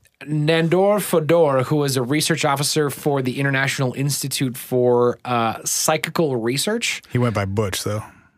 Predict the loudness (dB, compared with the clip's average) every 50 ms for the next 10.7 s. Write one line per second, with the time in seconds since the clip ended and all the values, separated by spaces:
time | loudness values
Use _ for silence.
0 | _ _ _ -12 -6 -2 -2 0 0 0 0 0 0 0 0 0 0 0 0 0
1 | -2 -4 -6 -12 _ _ _ _ -20 -20 -20 -20 -20 -6 _ 2 4 4 4 4
2 | 4 4 2 2 2 2 2 2 4 4 2 2 2 2 2 4 4 4 4 2
3 | 0 0 -2 -4 -6 -6 -8 -10 -14 -18 -20 -20 -20 -8 -4 0 0 2 0 0
4 | -2 -8 _ _ _ -4 -2 0 2 2 2 2 2 2 0 0 -2 -4 -4 -2
5 | -2 0 0 0 0 0 0 0 0 0 0 0 0 0 2 2 2 0 0 -2
6 | 0 0 0 0 0 -2 -4 -6 -4 -2 -2 0 0 0 0 -2 -4 -6 _ -2
7 | 0 0 0 0 0 -2 -2 -4 -4 -8 -10 -10 -12 -16 -20 _ _ _ _ -4
8 | -2 -2 0 0 0 0 0 0 -2 -4 -4 -4 -2 0 0 0 0 0 0 0
9 | -2 -6 -8 -8 -6 -4 -2 -2 -2 -2 -2 0 0 2 2 2 2 0 -2 -2
10 | -2 0 0 -2 -2 -6 -6 -6 -8 -8 -10 -12 -14